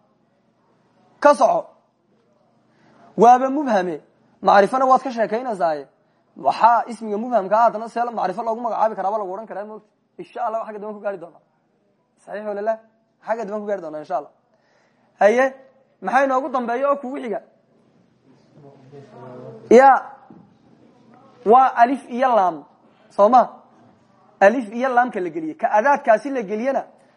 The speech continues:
ashaasi waa tii mucarifada ahayd ee tacriifinaysay, ee kaasina isna macaariftu ku jiraa.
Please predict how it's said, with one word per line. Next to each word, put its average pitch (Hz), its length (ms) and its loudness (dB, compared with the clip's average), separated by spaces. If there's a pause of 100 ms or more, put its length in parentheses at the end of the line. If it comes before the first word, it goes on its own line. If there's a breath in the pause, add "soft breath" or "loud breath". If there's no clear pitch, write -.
(280 soft breath)
ashaasi 240 420 4
waa 269 140 6
tii 269 120 -2
mucarifada 233 540 0
ahayd 247 180 0
ee 262 40 -6
tacriifinaysay, 240 760 -10
ee 170 160 -12 (400)
kaasina 214 420 0
isna 240 220 -12
macaariftu 226 580 -6
ku 247 120 -14
jiraa. 247 420 2